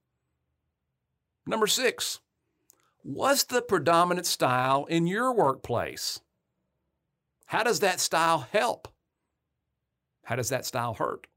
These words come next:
What is the least dominant style in your workplace? What is the impact of not having that style represented in your workplace? Question number eight,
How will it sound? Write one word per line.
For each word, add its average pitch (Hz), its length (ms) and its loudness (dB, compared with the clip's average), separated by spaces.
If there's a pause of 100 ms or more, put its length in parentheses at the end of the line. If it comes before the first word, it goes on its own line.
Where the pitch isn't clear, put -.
(1500)
What 240 160 2
is 233 140 0
the 233 180 0
least 254 500 0 (180)
dominant 117 480 2
style 85 640 -2 (100)
in 104 160 -2
your 92 160 -4
workplace? - 720 -12 (1120)
What - 180 2
is 247 140 -4
the 233 240 -4
impact 262 500 0
of 139 120 0
not 139 240 0
having 139 380 -4
that 120 180 -2
style 120 500 -2
represented 113 800 -4
in 107 180 -4
your 104 160 -6
workplace? 87 760 -10 (1500)
Question 220 260 0
number 190 300 2
eight, 196 220 -2